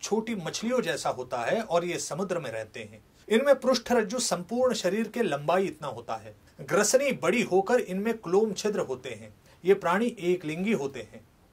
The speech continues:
उदाहरण amphioxus, उपसंघ शीर्ष पृष्ठ रज्जु प्राणी।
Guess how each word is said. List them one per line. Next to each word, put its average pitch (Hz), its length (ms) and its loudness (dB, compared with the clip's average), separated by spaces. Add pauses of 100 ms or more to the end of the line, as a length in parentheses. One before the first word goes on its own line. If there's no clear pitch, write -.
(140)
उदाहरण 160 380 2 (520)
amphioxus, 214 800 0 (480)
उपसंघ 185 500 -2 (420)
शीर्ष 247 480 0
पृष्ठ 233 420 -2
रज्जु 147 260 0
प्राणी। 110 300 -10